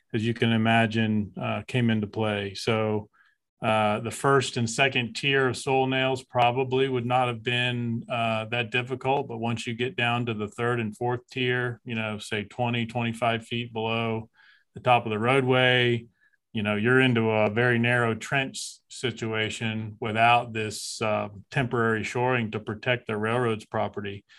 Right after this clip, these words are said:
Um, so what our guys came up with was an alternate using a, an H pile, um, you know, soldier beam and lagging wall,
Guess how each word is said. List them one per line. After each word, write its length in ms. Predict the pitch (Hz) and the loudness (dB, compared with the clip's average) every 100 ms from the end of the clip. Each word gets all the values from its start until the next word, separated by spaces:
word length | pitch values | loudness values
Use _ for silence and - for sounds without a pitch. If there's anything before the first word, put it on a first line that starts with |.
| - _ _ - | -20 _ _ 0
Um, 640 | 113 110 107 107 - - | 4 6 4 2 -6 -8
so 140 | - | -2
what 160 | 117 110 | 2 4
our 160 | 127 135 | 4 6
guys 320 | 127 117 107 | 4 4 2
came 260 | - 117 | 0 2
up 220 | 113 113 117 | 2 2 0
with 340 | 110 107 - | 0 0 -2
was 600 | 113 110 107 104 - - - | -2 0 -2 -6 -10 -12 -6
an 120 | 113 | 2
alternate 640 | 117 123 - 117 113 110 | 4 4 2 0 2 0
using 580 | 123 120 113 110 110 110 | -4 -4 -2 -2 -2 -2
a, 260 | 101 101 - | -2 -4 -8
an 160 | 113 113 | -6 -2
H 280 | 123 127 - | -2 -2 2
pile, 600 | 117 113 110 110 107 _ _ _ _ _ _ | 6 8 6 4 -2 _ _ _ _ _ _
um, 800 | 117 107 107 107 104 104 101 98 _ - | -2 0 2 0 -2 -4 -8 -10 _ -16
you 120 | 170 113 | -8 -8
know, 100 | 107 | -8
soldier 400 | - 127 123 110 | -2 -2 0 -2
beam 240 | 120 113 | -2 -2
and 100 | 104 | 0
lagging 420 | 107 120 123 113 | 2 4 2 -2
wall, 580 | 107 110 110 107 107 | 0 2 2 2 -2